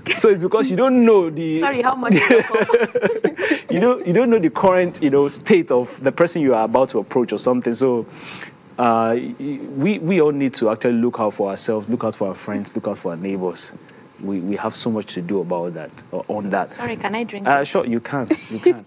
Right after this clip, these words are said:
Speaker 2: <laughs> So we have so much to do, so much responsibility to do. Our children, they need to be aware because, uh, we have a whole lot of kids that have,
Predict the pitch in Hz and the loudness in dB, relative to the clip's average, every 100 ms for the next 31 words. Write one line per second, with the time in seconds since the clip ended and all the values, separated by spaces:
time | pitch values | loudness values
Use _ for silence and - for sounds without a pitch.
0 | - - - 120 110 123 151 - 151 135 | -18 -20 -8 -4 0 -2 -2 -2 -2 -4
1 | 110 95 110 90 - - - 131 107 98 | -6 -4 -4 -4 -8 -8 -2 0 -2 -4
2 | 107 98 98 107 - - - 92 - - | -8 -8 -6 -6 -8 -8 -2 -2 0 0
3 | 185 160 160 117 131 131 101 104 95 98 | 2 2 2 2 0 -2 -4 -2 -2 -2
4 | 110 95 82 95 110 - - - - - | -2 -4 -6 -4 -4 -4 -8 -12 -16 -18
5 | - - - 117 76 92 - - - - | -20 -12 -6 -4 -4 -8 -10 -18 -20 -18
6 | - - - - - - - 113 - 143 | -14 -8 -8 -8 -14 -16 -6 -2 2 2
7 | 139 - - - 156 151 117 - 120 104 | 0 -10 -14 -2 2 2 0 -4 -6 -2
8 | 104 101 | -2 -4